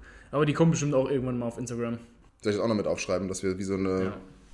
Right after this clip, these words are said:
Speaker 1: Und irgendwann mal ein Recap, eine Erinnerung.
Speaker 2: Es wär eigentlich gut, wenn es schon quasi online wäre, aber es ist halt einfach noch nicht so. Lieblingsmodellbaumaterial haben wir geklärt.
Speaker 1: Was ist denn eigentlich dein Lieblingsmodellbaumaterial?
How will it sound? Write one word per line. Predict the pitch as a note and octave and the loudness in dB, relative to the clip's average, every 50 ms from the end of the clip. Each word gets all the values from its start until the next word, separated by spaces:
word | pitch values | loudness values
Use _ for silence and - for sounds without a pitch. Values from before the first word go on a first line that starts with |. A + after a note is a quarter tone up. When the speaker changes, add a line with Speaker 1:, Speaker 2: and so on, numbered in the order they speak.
| - - - - | -20 -16 -12 -10
Speaker 1:
Und | B2+ A#2+ | -8 -4
irgendwann | C3 C3+ C3 B2+ B2 | -2 0 0 0 0
mal | B2 A#2+ | 0 -2
ein | A#2+ | 0
Recap, | A#2+ B2+ B2+ B2+ B2+ B2 B2 A#2+ B2 | 0 0 -2 -2 -4 -6 -6 -4 -4
eine | A#2 G#2+ | -4 -4
Erinnerung. | A#2+ B2+ C3 C3 B2 B2+ B2+ B2+ C3 - - - - _ - | -2 -2 -2 -2 -4 -4 -8 -8 -10 -12 -20 -20 -20 _ -6
Speaker 2:
Es | - - | 2 4
wär | A2 G#2+ | 4 6
eigentlich | - C3 C3+ C3 C3+ | 6 6 4 4 2
gut, | C#3 C3 | 2 2
wenn | - A#2+ | 4 4
es | B2 A#2 | 4 4
schon | - B2 A#2 | 2 0 0
quasi | - - G#2 G2+ G2+ | 0 0 2 2 2
online | - - G#2+ G#2+ G2+ G2 F2 | 2 2 2 2 2 2 2
wäre, | F2+ G#2 A#2 A2+ A2+ | 2 2 2 4 4
aber | G#2 | 2
es | G2 - | 2 0
ist | - - | 0 0
halt | B2 G2 | 0 0
einfach | C#2 E2 E2 F2+ | 0 -2 -4 -4
noch | F2 F2 F2 | -4 -4 -4
nicht | F2+ F2 E2+ - | -6 -6 -6 -6
so. | - E2+ E2+ F2 F2+ G#2 A2+ - - - - _ _ - - - - - - - - - - - | -4 -2 -2 -2 -2 -4 -8 -14 -18 -20 -20 _ _ -20 -20 -20 -20 -20 -20 -20 -20 -18 -8 -6
Lieblingsmodellbaumaterial | G#2+ A2 A#2+ B2+ - A#2 G#2+ G#2+ A2 A2+ A#2 A#2 A2+ A#2 G#2+ G#2 | -4 -2 -2 -2 0 0 2 2 2 2 2 0 0 0 0 0
haben | G2+ G2+ G2 | 0 -2 -4
wir | F#2 | -4
geklärt. | F#2 F2 - - - G#2 G2+ G2+ G2 G2 G2+ - - - | -6 -8 -10 -6 -2 0 0 0 0 -2 -2 -4 -6 -6
Speaker 1:
Was | C#3 C3+ C#3+ D3 C#3+ | -4 -2 0 0 0
ist | D#3 | 0
denn | D#3 C#3+ | 0 0
eigentlich | C3 B2 A#2 A2+ - | 0 0 -2 0 0
dein | C3+ C#3+ D3+ | 0 2 2
Lieblingsmodellbaumaterial? | C3 A#2 A#2 B2 A2+ A2+ A#2 A2+ A#2+ A#2+ A#2 A#2+ A#2 A#2 A#2 - A#2 A#2 A#2 A#2+ B2+ | 0 -2 -4 -4 -4 -4 -4 -2 -2 -2 0 -2 -2 -4 -6 -6 -8 -8 -6 -8 -10